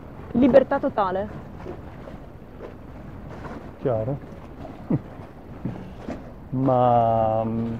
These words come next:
Speaker 2: vorrei entrare un attimo su un, su un particolare discorso. Tu sei, ricordiamolo per chi <laughs>
Speaker 1: Ricordiamolo.
Speaker 2: non se lo ricorda, sei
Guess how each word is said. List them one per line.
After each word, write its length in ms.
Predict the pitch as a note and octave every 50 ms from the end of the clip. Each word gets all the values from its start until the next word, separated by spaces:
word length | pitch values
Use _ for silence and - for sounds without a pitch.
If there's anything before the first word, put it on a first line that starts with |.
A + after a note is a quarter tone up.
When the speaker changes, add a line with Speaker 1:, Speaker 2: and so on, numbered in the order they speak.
| - - - - - - - - - -
Speaker 2:
vorrei 260 | C3 B2+ C3+ D3 D#3
entrare 320 | D3+ C3 - C3 C3+ C3+ D3
un 100 | C3+ B2
attimo 600 | A#2+ B2+ - - D3 C#3+ C#3 C#3 C3+ C3 C3+ - - - - - - - - - - - - - - - - - - -
su 80 | - C3+
un, 320 | C3 B2+ B2+ B2 B2+ C3+ - -
su 140 | - - -
un 60 | C3
particolare 500 | A#2+ C3+ A#2+ - C3 B2 B2+ B2 B2+ C#3
discorso. 840 | C3+ C3 A#2+ - - - A#2+ A2 A2 G#2+ - - - A#2 G#2+ A2 - - - - - - - - - - - - - - - -
Tu 120 | - D#3 D3
sei, 520 | - - - B2+ A#2 A2 A2 A2+ A2 G#2+ G#2 - - - - - - - -
ricordiamolo 720 | - A#2+ A2+ - A#2+ A2+ G#2 A2+ G#2+ G#2 A2 A2+ A2+ A2+
per 160 | G#2+ - G2+ G2+
chi 420 | - B2 A#2+ A#2 A#2 A2+ G#2+ - - - - F2+
<laughs> 300 | C#3 C#3 - - - - - - - - - -
Speaker 1:
Ricordiamolo. 580 | G#3+ A3 - - A3+ A3 G#3 G#3 G3 G3 G3 G3
Speaker 2:
non 160 | - D3 E3 D#3
se 180 | - - E3+
lo 80 | E3+ E3+
ricorda, 760 | D3 C#3+ A#2 - C3 A2+ A2 A2+ G#2+ G2 G#2+ A2 G#2+ G2+ G#2 - - - - - - - - -
sei 540 | - - - D#3 E3+ F3 B2 A#2 G#2+ G#2